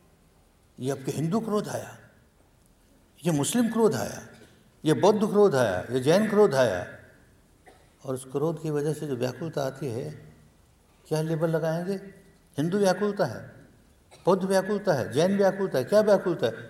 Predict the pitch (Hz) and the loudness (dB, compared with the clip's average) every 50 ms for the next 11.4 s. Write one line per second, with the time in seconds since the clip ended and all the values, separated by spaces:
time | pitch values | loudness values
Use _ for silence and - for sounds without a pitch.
0 | - - - 165 175 170 - 214 208 - 208 185 160 156 170 156 - 120 - - | -20 -16 -14 -14 -12 -10 -10 -10 -10 -8 -8 -10 -10 -10 -10 -10 -12 -12 -16 -20
1 | - - _ _ _ _ _ _ _ _ _ _ _ _ _ _ _ _ _ - | -20 -20 _ _ _ _ _ _ _ _ _ _ _ _ _ _ _ _ _ -8
2 | 165 165 190 180 190 190 165 156 165 190 202 202 185 151 - 151 120 98 87 98 | -6 -6 -6 -6 -6 -6 -4 -4 -2 -2 -2 -2 -2 -2 -4 -4 -4 -4 -6 -10
3 | - - - - - _ _ _ _ _ _ _ _ - 185 180 - 185 151 160 | -14 -18 -20 -20 -20 _ _ _ _ _ _ _ _ -4 -4 -4 -4 -2 -2 -2
4 | 139 131 107 120 143 180 202 190 160 156 143 110 - - - - - - - - | -2 -2 -4 -4 -2 -2 -2 -2 0 0 -2 -2 -4 -6 -10 -14 -20 -20 -20 -20
5 | - _ _ _ - 123 135 127 - - 196 208 208 208 - 180 156 156 196 226 | -20 _ _ _ -4 -2 -2 -2 2 4 4 4 4 2 0 0 0 2 2 2
6 | 233 220 165 117 156 139 110 98 95 - - - - - - - _ _ _ _ | 2 2 0 0 -2 -2 -2 -4 -6 -10 -12 -16 -20 -20 -20 -20 _ _ _ _
7 | _ _ _ _ _ _ _ _ - 190 208 226 240 240 240 202 208 202 156 156 | _ _ _ _ _ _ _ _ -2 2 4 4 4 4 2 2 2 2 2 2
8 | 175 170 214 214 214 214 208 208 202 175 180 170 160 143 131 113 98 92 87 95 | 2 6 6 8 8 8 8 8 6 6 4 4 4 2 0 0 -2 -4 -6 -8
9 | 95 95 - - - - _ _ _ _ _ _ _ _ _ _ _ _ _ _ | -12 -14 -16 -20 -20 -20 _ _ _ _ _ _ _ _ _ _ _ _ _ _
10 | _ _ _ _ - 208 220 240 233 220 - 180 135 143 135 123 113 110 104 98 | _ _ _ _ 6 6 6 6 4 4 2 2 2 4 2 2 2 0 -2 -2
11 | 98 92 92 92 90 90 - | -4 -4 -4 -4 -6 -6 -8